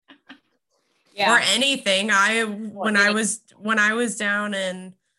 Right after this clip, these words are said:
Speaker 2: oh, it was, I think I was down in Arkansas, I was in a Walmart and I went through the chip aisle and the, the shelves were just bare, bare, bare, bare. I'm like,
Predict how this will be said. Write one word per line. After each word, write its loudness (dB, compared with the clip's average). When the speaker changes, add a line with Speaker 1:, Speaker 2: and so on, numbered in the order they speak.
Speaker 2:
oh, 0
it -2
was, -4
I -2
think -10
I -4
was -6
down -6
in -4
Arkansas, -6
I -2
was -8
in -10
a -8
Walmart 0
and -2
I -2
went -2
through -20
the -20
chip -6
aisle -4
and -8
the, -4
the -6
shelves -2
were -10
just -18
bare, -8
bare, 4
bare, 0
bare. -2
I'm -8
like, -14